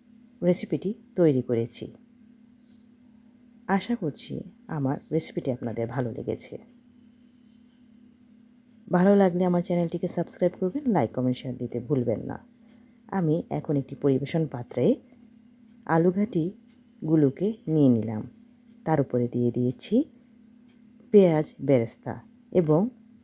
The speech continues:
আমি টালা জিরা গুঁড়া উপর থেকে ছড়িয়ে দিয়েছি। এই রেসিপির শেষে অবশ্যই আপনারা ভাজা জিরা গুঁড়া ইউজ করবেন, এতে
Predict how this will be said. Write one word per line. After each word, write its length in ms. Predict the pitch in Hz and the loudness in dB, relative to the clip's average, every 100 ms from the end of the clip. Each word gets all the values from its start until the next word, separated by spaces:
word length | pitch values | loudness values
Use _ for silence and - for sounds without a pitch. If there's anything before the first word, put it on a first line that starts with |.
| _ _ - | _ _ -6
আমি 260 | 190 170 160 226 - _ _ - | -2 0 -2 -4 -12 _ _ -2
টালা 320 | 214 208 220 226 - 156 | 0 2 0 -2 -8 -4
জিরা 300 | 147 156 127 | 2 6 6
গুঁড়া 260 | 123 127 185 233 | 2 -4 -4 -4
উপর 220 | 160 143 | -2 -2
থেকে 240 | - - 196 | -2 -4 -4
ছড়িয়ে 360 | - 135 107 | 0 0 0
দিয়েছি। 380 | - - - - - - _ _ - | -2 -8 -8 -8 -10 -16 _ _ 0
এই 160 | 180 180 | 2 4
রেসিপির 500 | 170 - 214 208 180 208 - - | 2 2 0 2 2 0 -6 -16
শেষে 480 | - 185 170 - 135 190 - - - | -2 0 0 -2 -4 -4 -10 -10 -4
অবশ্যই 480 | 151 196 - 147 | -2 -4 -4 -2
আপনারা 420 | 135 - 135 127 208 - - - _ _ _ _ _ - | -2 -4 -4 -2 -2 -4 -18 -20 _ _ _ _ _ -4
ভাজা 420 | 170 180 180 180 202 269 - | 2 4 4 4 2 0 -4
জিরা 320 | 156 180 165 143 | 4 6 8 6
গুঁড়া 300 | 139 139 202 302 - _ _ _ - _ - _ - - _ _ - - - - - - - _ _ - - _ | 4 4 2 -2 -8 _ _ _ -20 _ -20 _ -20 -20 _ _ -20 -20 -20 -20 -20 -20 -20 _ _ -20 -20 _
ইউজ 260 | - 180 151 - | 2 4 4 -2
করবেন, 400 | 127 107 - - - - - 180 | -4 -4 -8 -12 -18 -12 -4 -4
এতে 220 | - | -2